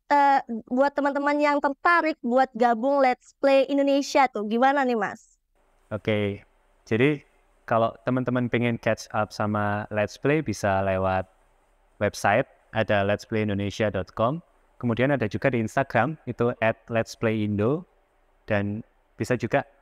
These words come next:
Speaker 2: via W A.
Speaker 1: Oke.
Speaker 2: Saya bocorin juga ya W A-nya ya. <laughs>
Speaker 1: Boleh, boleh, boleh. Langsung aja sih, Mas.
Speaker 2: Nol delapan lima tujuh tiga tiga enam dua empat sembilan empat tiga. Itu nanti langsung connect sama WhatsApp-nya Let's Play.
Speaker 1: Oke, jadi teman-teman yang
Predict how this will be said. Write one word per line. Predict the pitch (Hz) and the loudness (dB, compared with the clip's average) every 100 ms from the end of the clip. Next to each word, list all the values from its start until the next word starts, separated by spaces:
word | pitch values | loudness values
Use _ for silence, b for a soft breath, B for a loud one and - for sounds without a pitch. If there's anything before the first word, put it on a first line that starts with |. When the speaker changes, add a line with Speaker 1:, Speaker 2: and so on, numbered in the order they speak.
| _ - | _ -2
Speaker 2:
via | 120 110 | 0 0
W | 101 | 0
A. | 110 90 - _ _ _ - | -2 -4 -8 _ _ _ -4
Speaker 1:
Oke. | 254 285 269 220 - - 240 _ | -2 0 0 0 -4 -8 -14 _
Speaker 2:
Saya | - 107 110 - _ | -4 -4 -4 -10 _
bocorin | 107 117 113 120 | -4 -2 -2 -2
juga | 120 | 0
ya | 110 | 0
W | 107 107 | 0 0
A-nya | 120 107 110 | 0 -2 -4
ya. | - 185 | -4 -6
<laughs> | - 277 | -4 -4
Speaker 1:
Boleh, | 294 285 | 0 2
boleh, | 269 254 254 | 2 2 2
boleh. | 247 233 277 | 2 2 2
Langsung | 247 294 277 262 | 0 0 0 0
aja | 262 - | 0 0
sih, | |
Mas. | 247 220 269 - | 0 0 -2 -6
Speaker 2:
Nol | - 135 | -2 0
delapan | 120 123 | 0 -2
lima | 127 | -4
tujuh | 127 131 151 | -4 -4 -2
tiga | 180 156 110 | -4 -4 -2
tiga | 117 113 | 0 0
enam | 113 120 | 0 -2
dua | 110 120 156 151 | 0 0 0 -2
empat | 123 - | -2 -2
sembilan | 110 113 117 | -2 0 0
empat | 107 | -4
tiga. | - 101 90 | -4 -6 -6
Itu | 90 107 | -6 -2
nanti | 107 110 113 - _ _ _ _ | -2 -2 -4 -8 _ _ _ _
langsung | 110 101 113 107 110 _ _ | -4 0 -2 -2 -6 _ _
connect | - 110 120 | -2 0 0
sama | - 107 123 143 _ _ _ _ _ | -2 0 -2 -4 _ _ _ _ _
WhatsApp-nya | 104 - 110 - 113 | -4 -2 -4 -2 0
Let's | 107 - | 0 -4
Play. | 95 - _ _ _ _ _ - | -14 -18 _ _ _ _ _ -4
Speaker 1:
Oke, | 262 262 277 254 | -4 0 2 2
jadi | 254 277 | 2 0
teman-teman | 285 277 277 285 330 | 0 0 0 0 0
yang | 311 | 0